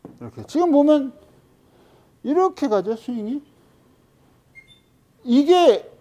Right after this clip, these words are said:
요거를 확실하게 해놓으면 나중에 요것도 돼요.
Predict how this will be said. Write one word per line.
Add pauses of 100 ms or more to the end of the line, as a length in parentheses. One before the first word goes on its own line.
(320)
요거를
확실하게
해놓으면
나중에 (440)
요것도
돼요.